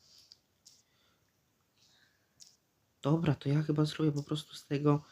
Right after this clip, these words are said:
domek sobie tutaj, z tego drzewa. A jeśli,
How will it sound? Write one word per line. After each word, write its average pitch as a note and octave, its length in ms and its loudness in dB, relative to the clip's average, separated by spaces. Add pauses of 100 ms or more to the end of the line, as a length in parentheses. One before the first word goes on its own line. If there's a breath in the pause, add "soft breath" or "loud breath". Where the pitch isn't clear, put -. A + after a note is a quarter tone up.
(420 loud breath)
domek C#3 480 2
sobie B2+ 320 -4
tutaj, - 320 -12 (440)
z - 100 -20
tego - 200 -6
drzewa. - 340 -8 (760)
A C#3 140 -4
jeśli, C3+ 520 -4